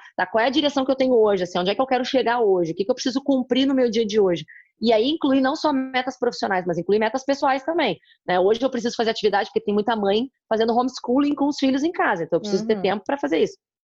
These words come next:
Speaker 1: Então, quais são as metas que eu preciso atingir hoje? Isso ajuda a, inclusive, controlar um pouco essa, essa ansiedade que a gente acaba vivendo muito nesse contexto tão conturbado, né?
Speaker 2: Sim, com certeza, gera, com certeza, né? E é o, é o desconhecido, né?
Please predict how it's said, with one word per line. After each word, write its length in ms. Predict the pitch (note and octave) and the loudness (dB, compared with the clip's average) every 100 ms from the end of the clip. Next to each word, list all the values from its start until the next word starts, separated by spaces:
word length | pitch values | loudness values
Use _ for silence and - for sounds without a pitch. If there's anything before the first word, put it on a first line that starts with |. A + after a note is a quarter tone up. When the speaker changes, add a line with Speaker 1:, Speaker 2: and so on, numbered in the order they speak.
| _ | _
Speaker 1:
Então, 160 | A3 G#3+ | -4 -2
quais 160 | B3+ | -2
são 120 | D4 | 0
as 80 | D#4+ | 0
metas 220 | D#4 D4+ | 0 -2
que 60 | - | -4
eu 40 | |
preciso 200 | C#4 C#4 | -4 -2
atingir 360 | C#4+ C#4 A3+ B3 | 0 0 0 4
hoje? 380 | A3 F#3+ E3 C3+ _ _ _ _ _ - | 4 4 -2 -8 _ _ _ _ _ -2
Isso 200 | F#3 G#3+ | 0 2
ajuda 440 | G3+ F#3 G3 G#3 | 0 0 0 0
a, 80 | F#3 | 0
inclusive, 420 | G3+ G#3 F#3+ A3+ | -2 0 0 0
controlar 460 | C4+ C4 B3+ A#3+ A3 | 0 0 0 2 0
um 60 | A3 | 0
pouco 180 | G#3 | -2
essa, 260 | G#3+ G#3 F#3+ | -2 -2 -2
essa 200 | F3+ - | -4 -2
ansiedade 640 | G3 F#3+ G3 F3 E3+ E3+ E3 _ _ _ | -4 -2 -2 0 0 -2 -8 _ _ _
que 60 | F#3+ | -4
a 40 | |
gente 180 | E3 F3+ | -2 -4
acaba 280 | G3 F#3 F#3+ | -4 -2 0
vivendo 400 | F#3+ F#3 F3+ G3 | -2 -2 0 0
muito 260 | F3+ F#3 G3 | -2 -2 -2
nesse 180 | F#3+ | -2
contexto 540 | - F3+ F3+ F3 - - | -4 -6 -2 -2 -2 -6
tão 340 | F#3 E3 F#3 F#3 | -2 0 -2 -2
conturbado, 720 | G#3+ G3+ G#3 A3 F#3+ F3 E3 D3+ | -2 0 0 0 0 0 -2 -2
né? 140 | D3 - _ _ _ _ | -6 -10 _ _ _ _
Speaker 2:
Sim, 300 | - A3 G3 | -10 -8 -8
com 180 | F#3+ F#3 | -8 -8
certeza, 460 | B3 A#3 G3+ F#3 | -8 -4 -4 -4
gera, 320 | F3 F3+ F3+ G#3 | -4 -4 -4 -4
com 160 | F#3 | -6
certeza, 480 | F#3+ A3+ G#3+ F#3+ F#3+ | -8 -10 -6 -6 -8
né? 140 | D#3+ - - - - - - | -16 -18 -20 -20 -20 -16 -6
E 220 | G#3+ G#3+ | -2 0
é 160 | A3 | 2
o, 160 | G#3+ A3 | 2 4
é 80 | G#3+ | 2
o 80 | G#3+ | 2
desconhecido, 680 | G#3 - A#3+ A#3+ - C4+ A#3+ | -2 -6 -6 -6 -6 -6 -4
né? 280 | G3 D#3+ | -6 -8